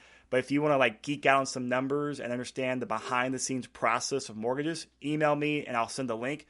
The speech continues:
Or actually, no, I'll put the link in my email out to, uh, uh, everyone on my email list here.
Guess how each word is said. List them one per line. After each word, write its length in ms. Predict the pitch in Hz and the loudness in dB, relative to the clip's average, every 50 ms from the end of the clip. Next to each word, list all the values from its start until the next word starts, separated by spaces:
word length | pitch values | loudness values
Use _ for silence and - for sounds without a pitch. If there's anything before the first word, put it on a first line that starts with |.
| - - | 2 8
Or 60 | 190 | 8
actually, 220 | 185 - - 175 165 | 10 10 8 4 4
no, 80 | 156 | 6
I'll 80 | 147 151 | 4 6
put 180 | - - - | 4 0 0
the 80 | - 143 | 0 0
link 240 | 135 143 147 139 143 | 0 0 -2 -2 -2
in 80 | 131 | 0
my 120 | 127 120 104 | 0 0 0
email 280 | 127 127 127 127 120 120 | 0 -2 0 2 4 4
out 220 | 120 117 - - | 4 4 2 -2
to, 300 | - 127 127 123 120 117 | -8 -8 -6 -4 0 2
uh, 240 | 117 113 110 107 104 - - - - - _ _ _ _ _ - | 4 4 4 2 2 -2 -8 -18 -20 -20 _ _ _ _ _ -4
uh, 460 | - 110 110 110 110 107 107 104 101 - - | 0 2 4 4 4 4 2 2 0 -2 -4
everyone 320 | 113 123 113 127 120 117 | -4 -2 -2 -2 -2 -2
on 40 | - | -4
my 60 | 120 | -4
email 200 | 120 120 107 104 | -2 0 0 0
list 200 | 107 104 - - | 0 -2 -4 -6
here. 260 | - - - 95 - | -8 -8 -8 -8 -10